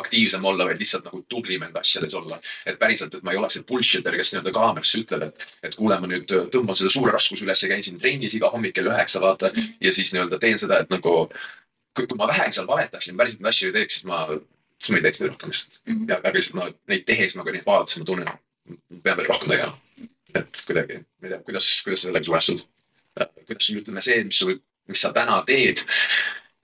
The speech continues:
Speaker 1: ja see tagasiside, mis sa klientidelt saad, kuidas see mõjutab sind siis?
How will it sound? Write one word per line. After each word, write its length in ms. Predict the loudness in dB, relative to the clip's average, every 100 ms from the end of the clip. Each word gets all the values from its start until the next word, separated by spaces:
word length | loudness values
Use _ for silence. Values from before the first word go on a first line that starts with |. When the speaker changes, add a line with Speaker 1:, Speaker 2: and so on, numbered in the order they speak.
| -4
Speaker 1:
ja 240 | 2 4 4
see 160 | 4 4
tagasiside, 320 | 4 2 0
mis 120 | -2 -2
sa 20 |
klientidelt 400 | -2 -4 -4 0
saad, 220 | 2 2
kuidas 220 | 0 2 2
see 300 | 0 -2 -6 _
mõjutab 360 | -18 -16 -4 -2
sind 160 | 0
siis? 160 | 0